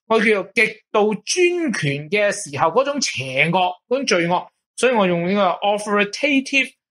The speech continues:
evil 啊，去形容希律喺呢個時候嘅表現。邊三個，三個情況啊？第一，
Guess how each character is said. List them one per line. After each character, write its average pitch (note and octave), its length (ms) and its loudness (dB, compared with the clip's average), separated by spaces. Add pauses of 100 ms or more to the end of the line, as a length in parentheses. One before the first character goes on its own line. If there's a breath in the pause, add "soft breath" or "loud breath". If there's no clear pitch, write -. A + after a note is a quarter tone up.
(380)
evil F3+ 560 -2
啊， G#2+ 80 -8 (240)
去 A3 100 2
形 D#3 260 0
容 D#3+ 340 -2 (580)
希 D4+ 180 -2
律 A#3 80 0
喺 E3+ 200 -4
呢 A#3 80 -4
個 G3 100 0
時 C3 160 -4
候 C3+ 60 -2
嘅 D3+ 100 0
表 D#3 220 4
現。 C3+ 220 -2 (360)
邊 D#4+ 140 0
三 D4+ 260 0
個， G#3+ 220 -2
三 C4+ 240 -2
個 A3 80 2
情 D3+ 180 -2
況 F3 120 0
啊？ F3 200 0
第 G3+ 80 0
一， C4 60 2